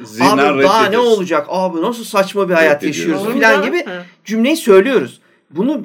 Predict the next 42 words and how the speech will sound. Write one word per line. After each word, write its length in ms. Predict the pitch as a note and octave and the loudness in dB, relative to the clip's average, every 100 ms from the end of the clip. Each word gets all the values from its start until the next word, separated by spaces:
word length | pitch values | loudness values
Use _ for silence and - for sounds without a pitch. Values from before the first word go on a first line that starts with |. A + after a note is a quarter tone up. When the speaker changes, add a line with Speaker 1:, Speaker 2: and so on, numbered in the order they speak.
| B2 | -10
Speaker 2:
cümle 240 | C3+ D#3+ | -6 0
olarak 500 | C#4 A#3+ A3 - - | 2 2 -2 -6 -12
yirminci 400 | C#3 D3 F3+ F#3+ | -10 -6 -6 -6
yüzyıldan 500 | C4 G3 F3+ F3 F3 | -10 -10 -8 -4 -4
gelen 220 | E3 G3 B3+ | -2 -2 -2
algımızla 680 | D#3+ E3+ E3 G#3 F3 C#3+ - | -4 -2 -2 -2 0 -2 -2
bence 260 | B2 A#2 | -6 -6
söylüyoruz. 580 | A2+ - A#2 A#2 A#2 A#2+ | -10 -10 -8 -6 -8 -10
Bütün 260 | C3+ - F#3 | -14 -12 -8
her 160 | F3 | -8
şeyin 280 | E3 E3+ D#3+ | -8 -10 -10
getirdiği, 640 | D3 C3 C#3 C3 E3 F#3+ _ _ _ _ | -10 -12 -16 -14 -12 -12 _ _ _ _
çünkü 220 | D4+ C4 | -8 -8
bu 60 | C4+ | -6
saçma 340 | - C#4+ C#4+ | -2 -2 -4
ya, 120 | E3 D3 | -4 0
olmaması 460 | D4 F#3+ C3 A#2+ | 0 -2 -8 -10
lazım 320 | A2+ G#2+ - | -12 -14 -20
bunun. 160 | F#2 - _ _ - | -20 -20 _ _ -10
Speaker 1:
Tabii 140 | C3+ | -8
biz 60 | C3+ | -4
Speaker 2:
Tamam. 200 | D3 E3+ | -2 0
Speaker 1:
güvenli 380 | D3 D#3 F3+ G#3+ | 0 2 0 0
bir 60 | |
yerdeyiz 360 | G#3 D3+ B2 A#2+ | 2 2 0 -2
Speaker 2:
Tamam, 180 | - E3+ | -2 -2
Speaker 1:
abi. 140 | D#3 | 0
Speaker 2:
yani 100 | F#3+ | 0
Speaker 1:
Olamaz 280 | E3+ G#3+ C3 | 0 -4 -4
böyle 180 | G#2 - | -4 -2
Speaker 2:
böyle 0 | D4 C#4+ | -2 0
Speaker 1:
şeyler. 60 | |
Speaker 2:
bir 40 | C#4+ | 2
şey 80 | D4 | 4
Speaker 3:
Kadar 140 | D4 | 4
da 20 | D#4 | 2
Speaker 2:
olmamalı. 240 | C4 C4+ | 2 2
Speaker 3:
olmaz 300 | C4+ D4 C#4+ | 0 -2 -6
şey 180 | - - | -8 -6
Speaker 2:
Yani 100 | D#3 F3+ | -4 -4
Speaker 3:
işte. 260 | F3+ F3 | -6 -8
Speaker 1:
Ha. 100 | F3 | -8